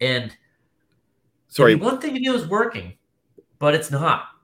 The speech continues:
Speaker 1: It, I, I don't know what else you have to see. Like, it's actu-, it's, it's, it's honestly maddening. It's,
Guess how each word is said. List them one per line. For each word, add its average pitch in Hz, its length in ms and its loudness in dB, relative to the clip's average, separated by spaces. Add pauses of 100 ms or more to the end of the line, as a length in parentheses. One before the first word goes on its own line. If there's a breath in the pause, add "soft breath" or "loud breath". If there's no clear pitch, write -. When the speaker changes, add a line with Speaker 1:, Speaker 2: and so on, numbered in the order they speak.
(140)
Speaker 1:
It, 151 260 -2
I, 139 200 -4
I - 20 2
don't 226 140 0
know 254 100 2
what 226 100 4
else 233 240 2
you 202 60 0
have 190 140 -2
to 147 60 -12
see. 226 320 -8
Like, 131 200 -4
it's 151 200 -8
actu-, 160 440 0
it's, - 100 -14 (220)
it's, 160 240 -4 (180)
it's - 320 -10 (240)
honestly 180 500 -4
maddening. 117 500 -2
It's, - 160 -20